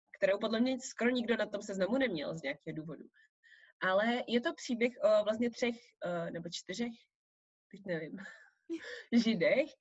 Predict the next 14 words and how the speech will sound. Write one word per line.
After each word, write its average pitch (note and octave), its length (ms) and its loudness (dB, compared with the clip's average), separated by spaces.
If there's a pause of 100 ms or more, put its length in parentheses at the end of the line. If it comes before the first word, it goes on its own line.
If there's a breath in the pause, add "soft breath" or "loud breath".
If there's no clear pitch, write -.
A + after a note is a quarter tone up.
kteří B3 500 2
oni A#3 260 4
vlastně A3+ 580 2 (320)
v - 100 -20
tom B3 240 4 (100)
koncentračním A3+ 680 0
táboře G#3 400 2
se A3+ 120 -6
seznámí A3+ 540 2
tak, F#3+ 180 2
že G#3+ 120 -2
dělají G3 680 2 (220)
jakoby G3 320 -4
šašky, F#3 580 -4